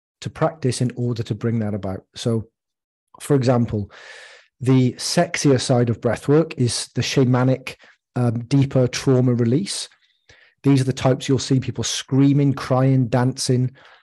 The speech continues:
um, and going into these profoundly weird states, even having full body orgasms. These are the ones you'll often see online in groups, and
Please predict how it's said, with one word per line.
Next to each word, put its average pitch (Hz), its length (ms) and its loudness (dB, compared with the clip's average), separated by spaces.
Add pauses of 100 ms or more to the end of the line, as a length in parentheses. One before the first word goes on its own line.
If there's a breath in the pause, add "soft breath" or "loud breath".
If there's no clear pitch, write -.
(380 soft breath)
um, 117 520 -2
and 120 180 -2
going 127 240 4
into 123 220 -2
these 120 180 -2
profoundly 127 840 -4
weird 120 340 0
states, 123 420 -2
even 127 220 0
having 123 400 0
full 127 320 -2
body 120 240 2
orgasms. 117 800 0 (480 loud breath)
These 135 200 4
are 143 40 4
the 135 80 2
ones 131 160 4
you'll 127 180 0
often 131 300 2
see 127 340 0
online 127 680 0 (160)
in 127 160 0
groups, - 640 -2 (440)
and 131 400 0